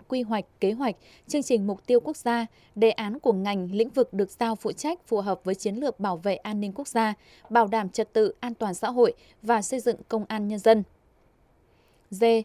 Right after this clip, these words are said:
Tham gia xây dựng nền an ninh nhân dân, thế trận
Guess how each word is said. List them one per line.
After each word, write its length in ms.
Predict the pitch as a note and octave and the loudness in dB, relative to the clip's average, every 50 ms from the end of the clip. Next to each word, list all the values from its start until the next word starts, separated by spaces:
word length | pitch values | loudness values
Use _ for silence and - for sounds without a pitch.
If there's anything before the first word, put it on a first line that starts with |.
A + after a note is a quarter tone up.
| _ _ _ _ _ - | _ _ _ _ _ -2
Tham 160 | D#4 D4 C#4 | -2 -2 0
gia 200 | - C#4+ C#4 C4+ | -2 -2 -2 -2
xây 180 | C4 - C#4 | -2 -4 -2
dựng 280 | A3+ A3 G#3 - G3+ G3 | 0 0 0 0 0 -2
nền 180 | G#3 G3+ F#3+ F#3 | 0 0 0 -2
an 180 | - B3 A#3+ | -4 -4 -4
ninh 140 | A#3+ B3 A#3 | -2 -2 -2
nhân 120 | A#3 A#3 | -2 -2
dân, 280 | G#3+ - A#3+ A#3+ A3+ A3 - _ _ _ - | 0 4 4 4 4 2 -4 _ _ _ 4
thế 140 | - A#3 A#3 | 6 6 6
trận 240 | - - D#4 B3+ | 6 2 -2 -2